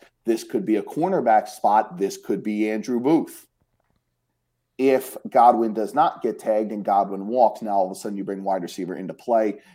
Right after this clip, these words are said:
And I'm telling you right now, I don't care the injury. If you give Bruce Arians the chance to pick Jameson Williams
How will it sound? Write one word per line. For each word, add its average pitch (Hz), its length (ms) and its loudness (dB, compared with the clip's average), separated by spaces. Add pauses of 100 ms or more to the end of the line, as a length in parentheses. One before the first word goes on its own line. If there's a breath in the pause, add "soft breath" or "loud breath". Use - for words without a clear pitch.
(140 soft breath)
And 92 120 -8
I'm 92 100 -6
telling 120 360 -2
you 127 120 0
right 120 260 0
now, 117 300 2
I 107 80 2
don't 95 380 -6
care 131 520 0
the 135 120 -2
injury. 101 720 -4 (480)
If 98 220 -6
you 98 340 0
give 147 320 4
Bruce 143 300 2
Arians 110 520 0
the 107 120 -4
chance 113 360 -6
to 113 120 -6
pick 110 220 -8
Jameson 107 500 -6
Williams 101 640 -4